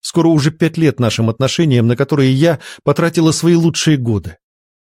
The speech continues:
Я разочаровалась в твоих надеждах на будущее и устала от твоей рациональности и вечной экономии. Ты неделями в командировках, и я знаю, что ты стараешься, трудишься,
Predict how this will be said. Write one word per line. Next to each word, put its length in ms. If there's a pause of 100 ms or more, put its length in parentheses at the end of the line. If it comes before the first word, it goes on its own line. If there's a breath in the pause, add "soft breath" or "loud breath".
(240)
Я 160
разочаровалась 800
в 40
твоих 240
надеждах 480
на 80
будущее 600 (320 loud breath)
и 160
устала 500
от 100
твоей 260
рациональности 840
и 60
вечной 380
экономии. 540 (840)
Ты 140
неделями 480
в 80
командировках, 680
и 40
я 160
знаю, 300
что 160
ты 120
стараешься, 680
трудишься, 600